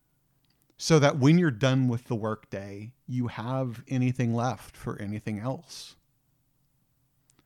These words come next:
And I, I say that as someone who is a call center employee.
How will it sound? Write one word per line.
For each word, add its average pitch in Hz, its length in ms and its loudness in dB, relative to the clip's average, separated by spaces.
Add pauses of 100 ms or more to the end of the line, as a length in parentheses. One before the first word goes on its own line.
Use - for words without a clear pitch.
(160)
And 120 260 0 (120)
I, 123 220 2 (180)
I 120 80 -4
say 113 260 -6
that 107 180 -10
as 107 120 -12
someone 113 240 -6
who 110 160 -8
is 107 100 -10
a 104 60 -16 (760)
call 123 180 -4
center 110 340 -4
employee. 107 600 0